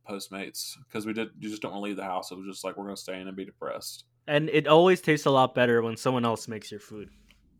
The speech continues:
Speaker 1: Oh, yeah, for sure. I can't cook either.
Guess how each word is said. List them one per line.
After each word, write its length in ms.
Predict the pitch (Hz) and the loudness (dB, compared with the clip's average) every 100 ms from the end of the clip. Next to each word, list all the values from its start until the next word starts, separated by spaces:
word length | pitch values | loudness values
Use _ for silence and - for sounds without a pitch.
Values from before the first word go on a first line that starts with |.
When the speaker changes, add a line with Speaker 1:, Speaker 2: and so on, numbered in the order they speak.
| _ _ _ _ - | _ _ _ _ 0
Speaker 1:
Oh, 160 | 170 160 | 2 2
yeah, 200 | 160 123 | 0 -6
for 340 | _ - - 120 | _ -20 -14 -10
sure. 460 | - 123 110 98 - - | -2 0 0 -2 -6 -4
I 100 | - | -2
can't 240 | 131 - | -2 -4
cook 240 | - 107 | -10 -10
either. 360 | 113 107 104 104 | -4 0 0 -2